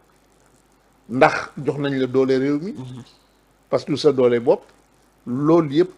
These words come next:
Speaker 1: ku ko def, bu ëllëgee foog nga fay ko. Sa Macky Sall fay boobu lay ragal tey.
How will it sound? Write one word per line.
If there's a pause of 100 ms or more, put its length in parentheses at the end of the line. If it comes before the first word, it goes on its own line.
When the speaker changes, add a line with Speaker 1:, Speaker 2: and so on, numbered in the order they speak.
(140)
Speaker 1:
ku
ko
def, (760)
bu (120)
ëllëgee (240)
foog
nga
fay
ko. (720)
Sa
Macky
Sall (300)
fay
boobu
lay
ragal
tey.